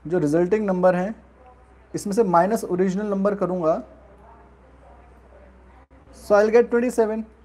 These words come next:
Why? Because the resulting number is twenty seven more, twenty seven greater than the original number। Resulting number is ten वाई plus x, ठीक है, y into ten is ten वाई minus original number is,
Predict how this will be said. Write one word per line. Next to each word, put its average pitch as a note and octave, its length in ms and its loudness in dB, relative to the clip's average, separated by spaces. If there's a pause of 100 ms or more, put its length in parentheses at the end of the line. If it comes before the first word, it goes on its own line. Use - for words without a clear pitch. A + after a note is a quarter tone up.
(360)
Why? D#3 180 4 (640)
Because D#3 240 0
the F3+ 100 2
resulting F3 460 0
number G#3 220 0
is C#4 240 -2 (540)
twenty F3+ 180 0
seven G#3+ 340 -2
more, A#3+ 220 2 (240)
twenty G3 180 -2
seven G#3+ 280 -4
greater F#3 320 0
than G#3 180 -4
the G#3+ 80 0
original G3 280 -2
number। G3 240 -6 (360)
Resulting G3+ 480 2
number A3+ 260 2
is G3+ 160 -8 (380)
ten A3+ 220 0
वाई G3 360 4 (1300)
plus G3+ 240 -2 (160)
x, - 260 -10 (680)
ठीक A3+ 100 -2
है, A3 80 4
y E3+ 180 8
into G#3 260 -4
ten G#3 200 -4
is A3 100 -4 (160)
ten F#3 160 2
वाई C#3 180 0 (460)
minus G3 420 0 (220)
original G#3 400 2
number G#3+ 240 -2
is, C4 160 -8